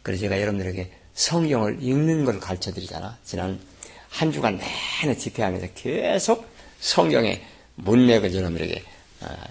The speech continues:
어떻게 해야 서-, 된다 하고 일러드렸잖아요. 사실은 목사님들이 공부할 공부지요. 여러분들은 다 목사님들이에요. 다 하나님의 종들이요. 알아들으세요?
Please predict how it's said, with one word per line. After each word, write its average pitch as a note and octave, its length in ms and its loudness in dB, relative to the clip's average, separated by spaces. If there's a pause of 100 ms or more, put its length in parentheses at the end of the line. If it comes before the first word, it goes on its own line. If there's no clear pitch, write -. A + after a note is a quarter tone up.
(120)
어떻게 F#2 360 -6
해야 D#2+ 140 -6 (100)
서-, - 200 -10 (100)
된다 D2 340 -6
하고 D#2+ 240 -8
일러드렸잖아요. - 720 -10 (880)
사실은 F#2 480 -4
목사님들이 G2+ 540 -2
공부할 F2 380 -4
공부지요. A#2+ 560 -4 (420)
여러분들은 G#2+ 440 -2
다 - 220 -10
목사님들이에요. G#2 680 -4 (760)
다 - 100 -10
하나님의 B2 480 2
종들이요. G#2+ 600 -2 (1500)
알아들으세요? A2+ 640 0